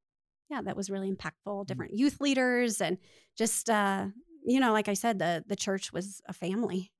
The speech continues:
Speaker 1: to us. And so there were many people that were impactful in my life.
Speaker 2: Where did you go to college?
Speaker 1: So,
Speaker 2: What did you study?
Speaker 1: yeah, my, uh, first year of college, I went down to Metro. I, uh,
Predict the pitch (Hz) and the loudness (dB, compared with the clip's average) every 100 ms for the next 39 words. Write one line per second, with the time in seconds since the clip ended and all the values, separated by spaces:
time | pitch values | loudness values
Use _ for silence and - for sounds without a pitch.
0 | 247 202 185 185 190 - 185 190 190 202 | -10 -6 -4 -4 -8 -6 -6 -6 -8 -10
1 | 196 196 196 202 196 - - 185 - - | -6 -4 -2 -2 -4 -6 -8 -8 -6 -6
2 | 180 - - _ - - _ _ _ _ | -6 -8 -16 _ -10 -10 _ _ _ _
3 | - 208 202 214 220 - _ _ _ _ | -10 -8 -8 -10 -14 -16 _ _ _ _
4 | _ _ _ _ 127 127 127 131 143 143 | _ _ _ _ -4 -4 -2 0 0 2
5 | 120 117 135 - _ - - - _ _ | 0 0 -4 -12 _ -20 -18 -20 _ _
6 | - - - 277 247 247 254 277 - - | 0 2 6 8 8 8 6 4 0 -2
7 | 117 110 120 - 233 240 269 311 294 247 | -2 -2 -4 -6 -2 0 0 2 4 4
8 | 214 - 226 247 247 247 254 254 247 247 | 2 -2 0 2 4 4 2 4 4 6
9 | 240 226 - - 302 - - 359 349 - | 6 4 0 -2 -2 0 0 0 0 -2
10 | 247 254 262 254 226 220 220 214 226 - | 0 2 0 0 0 0 -2 -2 -4 -4
11 | 202 196 214 - - - - 233 349 - | -2 -2 -4 -6 -8 -6 -4 -4 -4 -10
12 | - _ _ _ _ _ _ 196 202 196 | -20 _ _ _ _ _ _ -6 -4 -4
13 | 202 196 202 202 | -4 -4 -6 -8